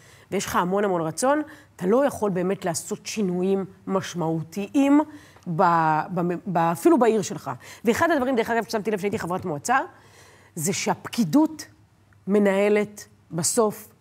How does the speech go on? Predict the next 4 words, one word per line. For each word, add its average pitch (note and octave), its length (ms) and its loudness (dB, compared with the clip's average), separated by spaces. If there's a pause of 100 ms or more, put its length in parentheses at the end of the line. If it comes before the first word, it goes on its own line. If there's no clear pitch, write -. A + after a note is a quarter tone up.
(140)
את F3 140 -6
העיר. E3 360 0 (480)
ובכנסת, G#3+ 1120 0 (560)
הפקידות A#3+ 560 2